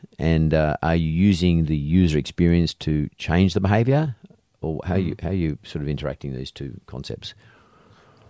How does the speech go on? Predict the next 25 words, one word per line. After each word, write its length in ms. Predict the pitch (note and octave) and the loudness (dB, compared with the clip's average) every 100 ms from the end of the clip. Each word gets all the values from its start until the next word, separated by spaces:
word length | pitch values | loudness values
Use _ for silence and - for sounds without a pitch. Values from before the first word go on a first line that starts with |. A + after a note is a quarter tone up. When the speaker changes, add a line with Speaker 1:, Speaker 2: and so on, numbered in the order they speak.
| - | -2
Speaker 2:
Uh, 220 | D3+ D3 | 2 4
yeah, 100 | D3+ | 4
it's 160 | B2+ - | 2 -2
a 40 | |
good, 140 | C3 - | -14 -14
it's 140 | A2 | -14
a 20 | B2 | -14
good 120 | A2+ | -10
question. 360 | A2 G#2+ F#2 - | -8 -8 -12 -8
Uh, 260 | B2 A#2+ A#2 | -4 -2 0
so 340 | - C3+ A#2+ - - - - - | 4 6 6 2 -16 -20 -14 -4
Speaker 1:
That's 180 | F2 - | -2 4
the 160 | G#2+ | 4
question. 420 | - E2 - D#2+ - | 6 2 2 -2 -2
<laughs> 200 | - C3+ | -4 2
Speaker 2:
Yeah, 320 | E3+ C3+ A#2 | 4 4 4
it's 160 | D3 C#3 | 2 0
a 60 | |
great 220 | C3 C3 | 0 0
question. 300 | B2+ G2+ G#2+ | 0 -4 -4
Uh, 220 | A#2+ B2 A#2+ | -2 0 2
so 300 | - C3+ C3 | 6 6 6
we 160 | C3 | 2
look 200 | C#3 F3+ | 0 2
at 120 | C#3+ | 2